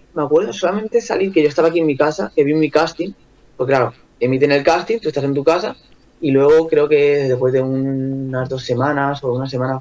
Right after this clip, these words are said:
fue, no me acuerdo muy bien, nos cogían y nos íbamos para, para el hotel ese que os he dicho que estoy. Y solamente con ver el casting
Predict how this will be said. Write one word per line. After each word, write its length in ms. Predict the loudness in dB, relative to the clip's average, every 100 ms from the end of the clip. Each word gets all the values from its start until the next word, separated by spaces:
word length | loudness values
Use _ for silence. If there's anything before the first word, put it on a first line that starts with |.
| -6
fue, 140 | -8 -8 _ _ _ _ _
no 60 | -10
me 40 | -6
acuerdo 200 | -4 -2
muy 140 | -4
bien, 180 | -6 -8 -14 _ _ _ _
nos 100 | -2
cogían 320 | -2 2 2
y 60 | 2
nos 160 | 2 2
íbamos 240 | 2 0
para, 500 | -2 -2 -4 -6 -12 -16 -6
para 160 | -2
el 60 | 0
hotel 180 | 0 -2
ese 160 | -2 -2
que 180 | -4 -4
os 80 |
he 60 | -6
dicho 240 | -6 -6
que 200 | -8 -10 -14
estoy. 220 | -18 -18 -18 _ _ _ _ _ _ _ _ _ _ _ _ _ _ _ _ -8
Y 60 |
solamente 360 | 0 2 2 2
con 160 | 2 4
ver 120 | 2
el 180 | 0 0
casting 440 | -2 -2 -4